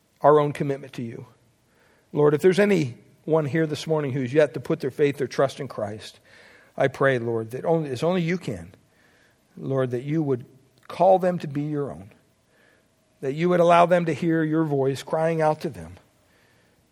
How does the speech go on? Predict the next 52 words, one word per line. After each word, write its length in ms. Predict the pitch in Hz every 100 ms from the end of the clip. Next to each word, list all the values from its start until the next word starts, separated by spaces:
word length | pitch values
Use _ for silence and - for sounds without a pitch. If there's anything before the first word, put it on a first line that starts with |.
| _ _ 143
And 180 | 131
Lord, 220 | 139 156 139
that 120 | 123
they 120 | 147
would 160 | 143 -
cry 280 | 151 147
out 200 | 147 139
to 80 | -
you 400 | 139 120 120 113 - _ _ _ _ -
in 180 | 139 135
turn 400 | 147 123 120 120
and 140 | 113
say, 160 | 147 135
"Lord, 280 | 143 165
be 120 | 143 147
merciful 540 | 160 175 196 185 165
to 100 | 156
me, 120 | 147
a 60 | 147
sinner. 400 | - 131 131 120 _ _ _ _ _ _ _ 151
Lord, 160 | 156
I 80 | 151
know 200 | 156 165
that 120 | 160
I 60 | 160
have 100 | 151
sin 220 | - 170
in 60 | 156
my 100 | 151
life, 260 | 160 160 147
and 80 |
I 60 | 147
know 140 | 160
that 140 | 156 156
Christ 520 | - 160 156 - 143
died 400 | 156 160 165 156
to 60 | 151
forgive 360 | 151 151 151
that 180 | 151 147
sin. 240 | - 151 143
I 80 |
pray 260 | 147 165 160
that 140 | 147
I 80 | 147
would 180 | 156 131
commit 240 | 156 160
my 140 | 170 147
life 440 | 151 156 135 - - _ _ _ -
to 120 | 151
him 240 | 160 156
this 200 | 147 -
morning." 400 | 135 123 117 117